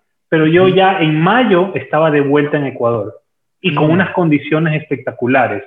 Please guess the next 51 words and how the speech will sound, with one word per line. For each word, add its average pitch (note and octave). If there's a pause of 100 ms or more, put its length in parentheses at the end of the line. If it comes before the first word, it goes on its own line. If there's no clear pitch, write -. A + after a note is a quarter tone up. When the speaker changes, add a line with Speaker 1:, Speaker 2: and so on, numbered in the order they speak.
Speaker 1:
hablando C3+
desde C#3+
la A#2+
perspectiva C3
profesional, D#3
salarial, D3
Speaker 2:
Ujú. -
Speaker 1:
etcétera. A#2 (1000)
Ahí F3
fue G3
donde F3+
yo E3
me F#3
senté E3+
y E3
dije, E3 (540)
"A B2
ver, A2
no, A2
no A2+
puede C3
ser B2
coincidencia, A2+
porque A#2
yo C3
esto C#3
lo B2+
deseé B2+
con A2+
tantas G3
ganas E3+
y D3
verdaderamente C3
estaba D#3
con B2+
tanto D#3+
enfoque, -
pero E3
no G3
estaba A#3
preocupado F#3+
de D#3+
cómo E3+
se A#2+
va C3+
a -
dar". C#3 (340)
Simplemente F3+
comenzaron E3+
a D#3
darse, C3